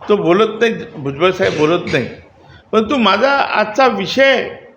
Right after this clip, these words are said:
असा आहे की जरांगे पाटील जे सांगतात की "आम्हाला ओबीसी मधून आरक्षण द्या",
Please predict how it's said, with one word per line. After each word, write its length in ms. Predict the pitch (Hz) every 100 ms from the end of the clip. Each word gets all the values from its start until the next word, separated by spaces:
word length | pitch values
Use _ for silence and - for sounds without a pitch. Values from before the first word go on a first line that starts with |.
| -
असा 200 | 156 -
आहे 280 | 226 156 165 - - - - _
की 200 | 247 254
जरांगे 400 | 175 190 302 339
पाटील 440 | 330 285 311 277 269
जे 100 | 254
सांगतात 400 | 208 196 233 226
की 200 | - 262
"आम्हाला 340 | 220 233 269
ओबीसी 460 | 254 180 214 240 339
मधून 260 | 330 330
आरक्षण 440 | 254 214 - 175 135
द्या", 140 | 123